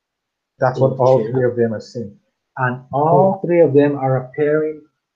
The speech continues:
Speaker 1: just at that point where I identified my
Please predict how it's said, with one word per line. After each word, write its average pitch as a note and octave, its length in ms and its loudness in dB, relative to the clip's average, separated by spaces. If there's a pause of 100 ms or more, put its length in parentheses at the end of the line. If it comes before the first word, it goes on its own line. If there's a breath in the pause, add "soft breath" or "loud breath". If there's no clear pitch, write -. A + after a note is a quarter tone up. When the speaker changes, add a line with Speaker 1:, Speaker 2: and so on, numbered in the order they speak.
(1120)
Speaker 1:
just - 380 -6 (160)
at C3 300 -4
that C#3+ 340 -8 (100)
point B2+ 480 -2 (520)
where C3+ 440 0
I B2 480 -8 (220)
identified A#2+ 760 -8
my G#2+ 360 -8